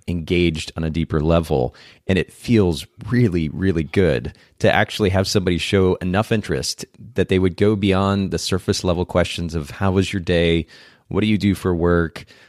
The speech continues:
Um, and these very, very basic questions that we all tend to just kind of fall into. I mean, this happens at our photography conferences too. You get, like, the same three or four questions with everybody that you meet.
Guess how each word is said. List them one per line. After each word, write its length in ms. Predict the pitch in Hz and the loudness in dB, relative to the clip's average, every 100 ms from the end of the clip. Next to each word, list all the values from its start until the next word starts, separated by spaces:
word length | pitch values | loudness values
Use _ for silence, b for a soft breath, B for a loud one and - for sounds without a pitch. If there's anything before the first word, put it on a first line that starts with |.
| b - | b -8
Um, 140 | 87 | -4
and 120 | 98 | -2
these 180 | 104 95 | 0 0
very, 200 | 85 104 | 2 2
very 140 | 90 80 | 4 2
basic 300 | 107 - 98 | 0 -2 0
questions 360 | 87 - 92 | 0 0 -2
that 100 | 85 | 0
we 100 | 104 | 2
all 100 | 127 | 2
tend 220 | 120 117 | 2 -2
to 60 | 92 | -2
just 180 | 90 - | -4 -2
kind 80 | 87 | -4
of 60 | |
fall 340 | - 95 92 92 | -2 0 0 0
into. 340 | 101 95 87 | -2 -2 -2
I 40 | |
mean, 120 | 82 104 | 0 0
this 140 | 123 | 0
happens 340 | 98 - 87 | 0 0 0
at 80 | 85 | 0
our 120 | 80 | 0
photography 500 | 76 90 113 123 90 | 0 2 2 2 0
conferences 560 | 78 78 - 71 69 67 | -2 -4 -4 -8 -8 -8
too. 160 | - 123 | -2 0
You 140 | 82 | 2
get, 180 | 104 - | 0 -2
like, 140 | 87 | -4
the 80 | 85 | -4
same 240 | - 101 | -4 -2
three 200 | 90 113 | -2 0
or 60 | 101 | 0
four 200 | - 92 | 2 -2
questions 420 | - 110 - 73 | 2 0 0 -4
with 100 | 80 | 0
everybody 320 | 87 95 90 | 0 0 0
that 180 | 80 78 | 0 -4
you 80 | 80 | -4
meet. 380 | 90 117 90 | 0 0 0